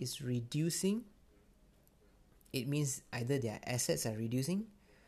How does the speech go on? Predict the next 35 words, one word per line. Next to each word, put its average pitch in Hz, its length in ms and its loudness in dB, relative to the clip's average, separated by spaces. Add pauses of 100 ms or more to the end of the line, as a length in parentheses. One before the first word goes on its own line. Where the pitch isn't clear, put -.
(380)
or 156 340 2 (340)
their 113 140 0
liabilities 131 640 2
are - 40 0
increasing, 139 720 0 (1040)
or 170 360 6 (240)
both. 123 420 0 (840)
So 139 160 2
that 143 200 6
is 123 160 0
not 143 180 -2 (460)
a - 60 -4
s-, - 260 0 (460)
that 139 100 2
is 131 140 0
not 143 160 0 (260)
a, 117 140 -6 (160)
a 123 100 -6
position 135 400 2
that - 80 -2
I 113 40 -2
wanna 123 200 0
be 120 280 0
in. 107 140 -4 (360)
I - 40 -6
wanna 131 140 2
make 131 180 2
sure 139 140 0
the 117 80 0
company 123 420 -2
has 113 260 -4 (100)
growing 131 460 0 (460)
equity. 113 540 -8 (720)
Okay? 156 300 -2 (580)
So 139 420 4